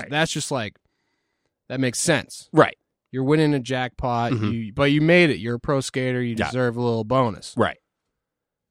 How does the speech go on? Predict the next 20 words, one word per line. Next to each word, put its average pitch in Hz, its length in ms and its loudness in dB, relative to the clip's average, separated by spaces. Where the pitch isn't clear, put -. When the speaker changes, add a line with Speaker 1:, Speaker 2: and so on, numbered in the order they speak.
Speaker 2:
But - 180 -18
just 147 400 -2
those 107 300 -4
fuck, - 600 -8
and, 135 240 -2
and 120 200 -4
not, 139 240 -2
I'm 127 200 0
not 147 200 2
speaking 214 280 -4
about 208 220 2
Goldfinger, 120 640 4
obviously. 120 400 -6
Speaker 1:
Right. 139 220 2
Obviously, 147 340 2
we're 143 80 -2
not 131 160 -2
speaking 120 240 -6
about, 107 260 -2
uh, 92 220 -6